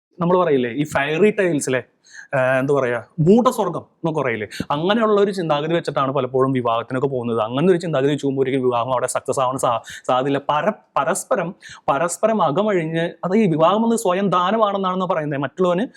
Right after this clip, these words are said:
കൊടുക്കുന്ന, പങ്കാളി കൊടുക്കുന്ന സ്വയം ദാനമാണ്. ആ സ്വയം ദാനമായ മാത്രമാണ് അവിടെ ഒരു വിവാഹം എന്നുള്ളൊരു കൺസെപ്റ്റ് അവിടെ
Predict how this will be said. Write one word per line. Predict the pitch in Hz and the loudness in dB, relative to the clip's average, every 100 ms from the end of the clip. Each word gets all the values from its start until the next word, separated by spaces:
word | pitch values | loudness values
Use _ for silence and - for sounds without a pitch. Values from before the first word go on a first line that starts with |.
| - - | -8 -2
കൊടുക്കുന്ന, | 160 151 151 | 0 0 -2
പങ്കാളി | 139 147 156 156 | -2 2 2 2
കൊടുക്കുന്ന | 180 170 170 | -2 -2 -2
സ്വയം | 151 151 | -2 0
ദാനമാണ്. | 151 139 139 127 | 0 0 -2 0
ആ | 139 | -2
സ്വയം | - 147 165 | 0 -4 -2
ദാനമായ | 131 135 165 175 165 208 185 | -2 0 0 2 0 0 -4
മാത്രമാണ് | 151 180 190 156 190 - - - | -4 0 0 0 -6 -12 -16 -2
അവിടെ | 127 127 151 151 | 0 0 0 0
ഒരു | 143 139 | 0 0
വിവാഹം | 131 120 123 143 139 | 0 2 2 0 -2
എന്നുള്ളൊരു | 131 127 139 131 | 0 0 0 -2
കൺസെപ്റ്റ് | 113 123 - | -4 -8 -4
അവിടെ | 117 120 | -2 -2